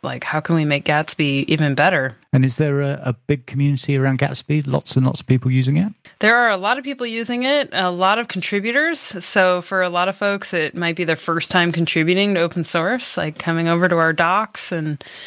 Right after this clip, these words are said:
Speaker 1: uh, joining us for Hacktoberfest and things like that. And so it has been really neat to see what a big community Gatsby does have, um, especially with things like accessibility and trying to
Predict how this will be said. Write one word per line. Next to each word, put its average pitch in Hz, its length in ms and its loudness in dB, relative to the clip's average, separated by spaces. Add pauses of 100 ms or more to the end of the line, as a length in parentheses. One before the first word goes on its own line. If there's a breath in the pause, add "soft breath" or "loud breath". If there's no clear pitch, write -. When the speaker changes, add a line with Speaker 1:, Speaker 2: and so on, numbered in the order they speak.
(240 loud breath)
Speaker 1:
uh, 156 220 2
joining 180 320 2
us 180 100 -2
for 180 140 -2
Hacktoberfest 190 960 -2
and 175 120 -4
things 175 220 -2
like 175 220 -2
that. 190 400 0 (400 loud breath)
And 175 120 -4
so 180 360 2
it 175 80 0
has 208 200 0
been 233 160 -4
really 208 240 0
neat 180 300 -2
to 175 140 -2
see 170 640 -2 (120)
what 160 220 0
a - 20 0
big 156 200 0
community 139 920 -2
Gatsby 143 380 0
does 139 280 0
have, 123 640 -6
um, 131 360 -6
especially 165 580 0
with 143 140 -6
things 147 260 -6
like 127 300 0
accessibility 160 960 -2
and 123 120 -8
trying 151 320 2
to 135 320 0